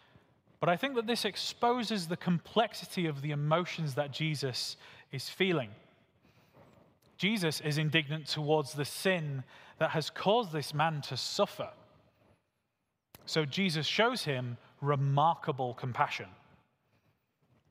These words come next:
loving him with the love of God. Time and again, this is what we see Jesus doing.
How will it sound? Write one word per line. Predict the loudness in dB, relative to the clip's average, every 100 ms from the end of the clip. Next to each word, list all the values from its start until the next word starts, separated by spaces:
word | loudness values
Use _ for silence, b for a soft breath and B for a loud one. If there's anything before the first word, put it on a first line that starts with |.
| _
loving | 0 2 4 0 -2
him | -2 -2 -4 -2
with | 2 4 2 -6 -2
the | 2
love | 4 4 0 -6 -18 B B -8
of | -8 0
God. | 2 2 -4 -14 -16 -20 _ _ _ _ _ _ _ _ _ _ _ _ _ _ _ -20 -16
Time | 2 2 4
and | 2
again, | 2 2 2 -4 -2
this | 0 0 0
is | -2 2
what | 0 0
we | -6 -4
see | -2 0 0
Jesus | 0 -2 0 -2 -4
doing. | -6 -8 -10